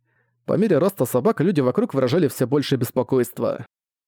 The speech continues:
Четыре собаки-мутанты и два очевидных кейпа представляли собой угрозу. Противостоять одной единственной угрозе было проще. Легче было поверить в то, что уж вместе-то они сумеют справиться.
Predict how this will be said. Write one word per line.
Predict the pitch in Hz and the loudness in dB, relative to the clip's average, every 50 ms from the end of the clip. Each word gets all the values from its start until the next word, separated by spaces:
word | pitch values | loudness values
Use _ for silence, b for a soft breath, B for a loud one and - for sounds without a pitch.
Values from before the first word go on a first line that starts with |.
| _ _ _ _ _ | _ _ _ _ _
Четыре | - - 131 - 139 131 139 | -8 -8 -4 -2 0 0 0
собаки-мутанты | - - 131 131 127 - 135 120 117 - - 143 165 156 135 147 127 | 0 2 0 0 0 0 0 0 0 0 0 0 0 2 2 0 0
и | 117 | 2
два | 123 139 180 165 | 2 2 2 2
очевидных | 135 - - 135 160 143 131 131 - | 2 0 0 0 0 2 0 -2 -2
кейпа | - - 208 190 - 147 | -2 0 0 0 0 0
представляли | - 135 123 - - - 123 147 160 143 127 | -2 -2 -4 -2 -2 0 2 2 2 2 2
собой | - - 131 123 135 127 | 0 0 0 0 2 2
угрозу. | 120 117 139 139 135 135 123 139 131 120 - - _ _ _ _ _ _ _ _ _ - | 2 2 2 2 2 2 2 2 2 2 0 -6 _ _ _ _ _ _ _ _ _ -4
Противостоять | 131 135 - 127 120 123 - - 226 254 - 147 | -4 0 0 0 0 0 0 2 0 0 2 0
одной | 127 120 175 190 | 0 2 2 2
единственной | 160 135 165 165 - - 131 123 | 2 2 0 -2 0 0 0 0
угрозе | 123 - 226 139 135 131 | 2 0 0 0 0 0
было | 143 143 131 123 | 2 2 2 2
проще. | - 165 - 151 - - - - 113 - - - _ _ _ _ _ _ _ _ _ _ _ | 2 0 0 0 0 -2 -2 -4 -4 -4 -6 -10 _ _ _ _ _ _ _ _ _ _ _
Легче | - 123 117 131 180 185 - - 151 | -2 0 2 2 2 0 0 -2 -2
было | 135 131 151 147 131 | 0 2 2 2 2
поверить | - 139 139 139 123 117 - | 2 2 0 0 0 -2 -2
в | |
то, | - 202 190 | -2 -2 0
что | - - 151 | 0 0 -2
уж | 139 - - | -2 0 0
вместе-то | 127 175 202 - - - 127 - 151 | 0 0 0 0 -2 -4 -2 0 0
они | 147 147 | 0 0
сумеют | 131 - 143 147 185 175 127 - | 0 0 2 2 2 2 2 0
справиться. | - - 131 120 104 82 - - - - 92 76 - - | 0 0 0 0 0 -2 -6 -8 -8 -6 -6 -6 -8 -12